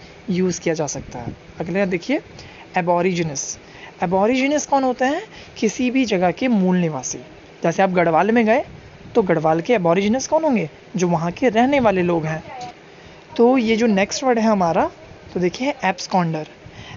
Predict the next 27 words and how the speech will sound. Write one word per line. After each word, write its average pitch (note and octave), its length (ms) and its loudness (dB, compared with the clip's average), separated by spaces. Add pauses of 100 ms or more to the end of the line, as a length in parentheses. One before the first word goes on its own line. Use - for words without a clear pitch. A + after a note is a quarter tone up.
(100)
Absconder D4 500 0
का D4+ 100 2
मतलब A3+ 220 0
क्या G3 120 0
होता F#3 160 -2
है? C4 80 -2
जो C4+ 240 2 (120)
भगोड़ा F3 360 2
होता E3+ 280 -2
है। D3+ 60 -2
आप D#3+ 140 -10
लोग G3+ 100 -4
सुनते G3+ 360 -4
होंगे A3+ 160 0
ना C#4+ 80 2
word, E3+ 260 0
जैसे E3 220 -4
बोलते E3+ 200 -4
हैं F#3 80 -2
भगोड़ा D#3 440 0
है, D#3+ 80 0
ये D3+ 80 -4
तो E3+ 120 -10
भाग F3 280 -2
जाता D#3+ 240 0
है C#3+ 60 -2
हमेशा, C#3+ 280 -4